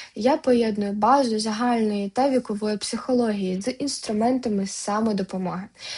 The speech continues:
практики усвідомленості, щоденники емоцій, короткі психоедукаційні відео. Роблю складне простими, а теорію практикою на щодень. Соціальне підтвердження. Відгуки учасників відзначають простоту пояснень,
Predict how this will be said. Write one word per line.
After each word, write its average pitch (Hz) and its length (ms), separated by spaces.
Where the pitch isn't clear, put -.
практики 285 520
усвідомленості, 220 1000
щоденники 247 720
емоцій, 220 580
короткі 233 520
психоедукаційні 226 1120
відео. 220 460
Роблю 220 300
складне 202 420
простими, 226 640
а 202 120
теорію 208 580
практикою 208 640
на 226 180
щодень. 202 460
Соціальне 349 500
підтвердження. 220 680
Відгуки 294 480
учасників 247 840
відзначають 226 540
простоту 240 420
пояснень, 214 640